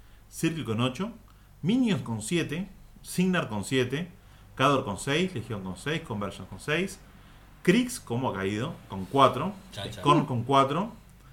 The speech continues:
Speaker 1: Retri con dos,
Speaker 2: Uh.
Speaker 1: Grimkin, no entiendo qué está pasando,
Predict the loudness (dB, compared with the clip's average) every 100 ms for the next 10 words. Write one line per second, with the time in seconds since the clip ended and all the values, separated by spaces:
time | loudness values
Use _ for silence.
0 | -20 -20 -20 -2 2 4 2 0 0 0
1 | 0 2 0 -2 -12 -16 -20 -20 -16 -12
2 | -6 2 4 4 0 0 0 0 -2 -2
3 | -2 -2 -2 -4 -6 -8 -4 -2 0 0
4 | -4